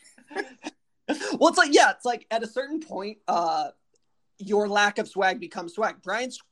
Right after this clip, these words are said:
Speaker 2: Scalabrine is called the White Mamba.
Speaker 1: Oh, yes.
Speaker 2: Like, the man has no swag, but it, that became his swag. But I,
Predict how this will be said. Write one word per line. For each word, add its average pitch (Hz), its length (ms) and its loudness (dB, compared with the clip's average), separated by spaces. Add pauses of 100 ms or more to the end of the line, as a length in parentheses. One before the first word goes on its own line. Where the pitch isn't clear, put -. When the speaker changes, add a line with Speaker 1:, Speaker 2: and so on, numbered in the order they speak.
Speaker 2:
Scalabrine 185 760 -2
is 135 80 -14
called 180 240 -6
the 143 60 -12
White 139 260 -12
Mamba. 143 300 -14 (280)
Speaker 1:
Oh, 147 200 4
yes. - 440 -4 (680)
Speaker 2:
Like, 190 240 -2 (640)
the 208 120 -6
man 254 260 2
has 202 220 2
no 165 140 -4
swag, 220 460 0
but 185 120 -8
it, 196 240 -18
that 214 280 -4
became 202 440 -12
his 165 260 -10
swag. 156 380 -2
But 180 100 4
I, 202 120 6